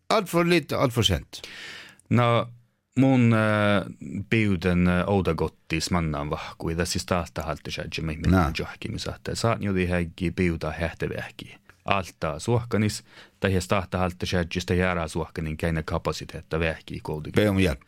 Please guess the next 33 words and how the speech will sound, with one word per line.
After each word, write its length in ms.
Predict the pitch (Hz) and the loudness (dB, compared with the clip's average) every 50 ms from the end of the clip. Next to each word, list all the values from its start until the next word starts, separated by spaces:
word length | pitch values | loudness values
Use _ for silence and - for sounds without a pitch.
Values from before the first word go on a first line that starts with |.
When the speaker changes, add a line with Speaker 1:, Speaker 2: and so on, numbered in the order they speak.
| - - - | -18 -6 0
Speaker 1:
krishjälp. 480 | - 147 156 104 82 92 85 73 69 - _ - | 2 4 4 4 4 2 2 0 -2 -6 _ 2
Speaker 2:
Joo, 240 | 117 113 95 80 73 | 2 4 4 4 2
eh, 60 | 71 - - - - 92 98 98 98 95 95 92 92 92 92 92 92 92 90 87 | -2 -6 -10 -8 -2 0 2 2 4 4 4 2 2 2 2 2 2 2 0 2
kun 540 | 98 98 95 95 92 92 92 78 78 78 - - | 2 2 4 4 4 2 2 0 -2 -6 -6 -2
miettii, 340 | 98 110 113 113 113 - 120 | 0 2 2 2 2 2 2
jos 140 | 101 - | 0 2
sä 120 | - 104 104 | 0 -2 -2
saatte 420 | - - 95 87 - - - 87 | 0 0 -2 -2 -2 -4 -4 -4
så, 360 | - - 92 85 80 80 76 - _ _ _ _ _ _ _ _ _ _ | -2 0 0 0 0 0 -2 -6 _ _ _ _ _ _ _ _ _ _
kun 140 | - 127 117 | 0 0 2
suohkan 340 | 120 123 110 104 - 104 92 | 4 4 2 2 2 2 2
direktöra 500 | 98 92 90 87 - 95 90 85 87 87 | 2 2 0 0 0 0 0 2 0 0
biuda 520 | 82 - 110 104 92 85 78 - 73 67 - - - - - | 0 2 2 2 2 2 0 -2 -6 -8 -8 -10 -14 -8 -4
vähki 480 | 85 82 78 - - - - - 87 - - - - _ | -2 0 0 -2 -4 -10 -12 -12 -12 -12 -14 -18 -16 _
ja 220 | 101 87 82 80 85 | -6 -4 -4 0 0
lohka 280 | 90 87 - - - 90 | 0 0 -2 -2 -2 0
Speaker 1:
Ja. 80 | 87 82 | 0 2
Speaker 2:
siis, 180 | 90 87 - | 0 -2 0
siis 240 | - 90 87 - - | -2 -2 -2 -2 -6
kapasiteetsutfordringat. 1400 | - - 98 90 87 87 82 - 82 - 78 78 - - - - - - - - 78 78 - - - - - - - - | -4 -2 -2 0 0 -2 -4 -4 -4 -4 -4 -4 -4 -6 -8 -10 -10 -10 -10 -8 -6 -8 -8 -8 -12 -14 -18 -20 -4 0
Speaker 1:
Eh, 160 | 131 147 156 - - _ _ _ _ | 2 2 2 2 -2 _ _ _ _
ja, 160 | - 165 196 208 | 4 4 4 4
Speaker 2:
Eh, 100 | 165 - 101 | 2 2 2
det 60 | 110 | 2
Speaker 1:
och 60 | 117 135 | 2 4
Speaker 2:
ei 60 | 127 | 2
saatte 260 | 120 110 90 - 95 | 2 0 0 -2 -2
politiikkaa, 520 | 82 92 87 78 - 82 76 - - 80 80 | 0 0 0 2 0 -2 -4 -4 -4 -4 -4
että 140 | 82 - - | -4 -6 -6
se 140 | - - | -6 -6
on 100 | 80 - - - - 87 85 - | -6 -6 -10 -16 -20 -12 0 2
vuodet 220 | 107 92 80 - | 2 2 2 -2
dit. 200 | - - - - | -6 -14 -20 -20